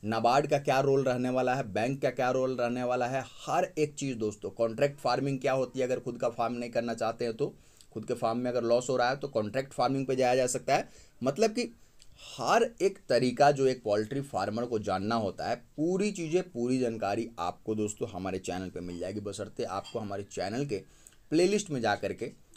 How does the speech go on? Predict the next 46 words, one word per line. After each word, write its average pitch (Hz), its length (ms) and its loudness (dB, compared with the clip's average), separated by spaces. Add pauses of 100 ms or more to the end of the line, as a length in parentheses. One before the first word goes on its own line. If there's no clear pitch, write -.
(180)
ट्रेनिंग 185 360 2
वाले 151 200 4
जो 139 120 0
वीडियो 120 240 0
अपलोड 107 380 0
किए 101 160 -2
गए, 135 80 -2
ये 175 140 4
तो 175 140 2
रेट 147 200 4
वाले 107 220 4
वीडियो 101 220 -2
है, 160 100 2
ट्रेनिंग 175 480 2
वाले 156 180 2
वीडियो 131 280 0
जो 123 120 0
अपलोड 110 360 0
किए 104 160 0
गए 104 80 -2
हैं 104 120 -4
दोस्तों, 110 400 -8
उसको 107 320 -10
जा 98 140 -2
करके 98 260 -8
आप 95 180 -4
देखिए। 98 340 -8 (640)
निश्चित 175 520 -2
तौर 117 160 6
पर - 120 -6
दोस्तों 104 340 -4
आपको 92 340 -6
बहुत 135 540 2
सारे 104 200 2
मिलेंगे, 87 400 -8
हज़ारों 139 460 4
की 170 120 -2
संख्या 135 320 -2
में 131 120 -2
दोस्तों 131 300 -2
वीडियोज़ 117 360 0
मिलेंगे, 131 420 0 (300)
जहाँ 110 260 -4
से 120 100 -2
आप 131 200 0 (380)
हर - 320 2